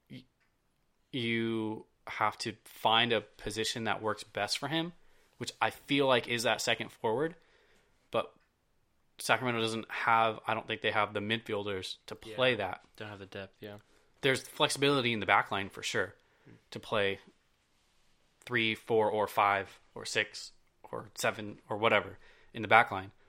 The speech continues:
Speaker 1: but I don't think they have flexibility in the midfield. I think the, I, I think what you,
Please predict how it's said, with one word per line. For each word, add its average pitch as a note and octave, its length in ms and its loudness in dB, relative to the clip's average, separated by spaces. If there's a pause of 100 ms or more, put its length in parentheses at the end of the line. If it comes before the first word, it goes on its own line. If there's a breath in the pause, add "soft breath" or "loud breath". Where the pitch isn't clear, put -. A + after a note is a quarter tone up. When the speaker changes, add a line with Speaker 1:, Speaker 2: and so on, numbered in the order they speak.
(100)
Speaker 1:
but A#2 140 4
I A2+ 80 8
don't A#2+ 160 2
think A#2+ 100 -2
they A2+ 100 2
have G#2+ 120 -2
flexibility A2 540 -2
in G2 100 -8
the G2 60 -8
midfield. G#2 400 -6 (420 loud breath)
I A#2+ 80 -2
think A#2 320 -4
the, G2+ 360 2 (1400 soft breath)
I, B2+ 260 4
I B2 40 4
think C3 240 0
what B2 160 2
you, A2+ 240 -2